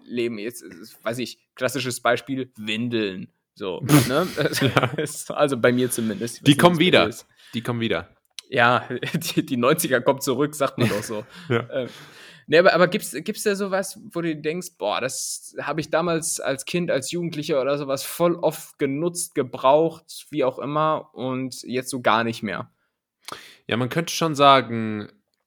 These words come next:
Speaker 2: Fernsehen.
Speaker 1: Fern-,
Speaker 2: Also,
Speaker 1: das
Speaker 2: so das
Speaker 1: lineare
Speaker 2: klassische,
Speaker 1: Fernsehen.
Speaker 2: das klassische lineare Fernsehen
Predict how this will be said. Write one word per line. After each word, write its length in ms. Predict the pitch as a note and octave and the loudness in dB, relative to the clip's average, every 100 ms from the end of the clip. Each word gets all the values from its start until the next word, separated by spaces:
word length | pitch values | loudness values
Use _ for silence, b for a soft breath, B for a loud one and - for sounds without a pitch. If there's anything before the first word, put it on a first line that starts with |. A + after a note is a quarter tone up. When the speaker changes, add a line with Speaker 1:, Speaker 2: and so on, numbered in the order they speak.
| _ | _
Speaker 2:
Fernsehen. 760 | - C#3+ D3+ A#2+ G2 F#2 F2+ F2+ _ _ _ _ _ _ _ - | 0 4 4 2 0 0 -2 -8 _ _ _ _ _ _ _ -4
Speaker 1:
Fern-, 220 | - - | 2 2
Speaker 2:
Also, 240 | A2 G#2+ | 2 -4
Speaker 1:
das 140 | G2 C3 | -6 -2
Speaker 2:
so 60 | B2 | 2
das 80 | |
Speaker 1:
lineare 240 | C3+ C#3+ D#3 | 6 8 8
Speaker 2:
klassische, 360 | D3+ A#2 A2+ | 6 0 -2
Speaker 1:
Fernsehen. 200 | D3 A2 - - | -2 -6 -12 -10
Speaker 2:
das 180 | A#2 - | -8 0
klassische 400 | D#3 D#3+ - D3+ | 0 0 -2 -2
lineare 540 | C3+ C3+ C3 B2 A#2+ | -2 -2 0 0 0
Fernsehen 720 | A#2+ B2 C3 G2+ G2 G#2+ | -2 -2 -2 -2 -4 -4